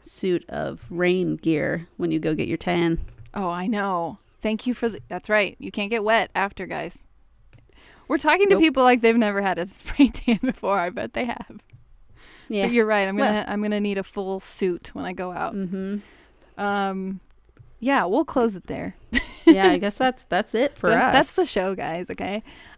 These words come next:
Speaker 2: Um, join our closed Facebook group if you're not in there. It's called The Infertile Mafia,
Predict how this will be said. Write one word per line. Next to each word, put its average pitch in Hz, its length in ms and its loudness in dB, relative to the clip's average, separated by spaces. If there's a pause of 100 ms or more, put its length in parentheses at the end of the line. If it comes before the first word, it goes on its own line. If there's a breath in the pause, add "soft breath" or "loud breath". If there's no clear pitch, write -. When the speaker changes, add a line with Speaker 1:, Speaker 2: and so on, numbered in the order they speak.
Speaker 2:
Um, 220 460 0
join 214 180 0
our 269 100 0
closed 247 400 -2
Facebook 180 440 -6
group - 260 -10
if 190 160 -14
you're 190 80 -4
not 180 220 -2
in 226 140 2
there. 185 140 0
It's 180 140 -8
called 202 320 -4
The 214 120 -2
Infertile 196 400 -2
Mafia, 196 640 -4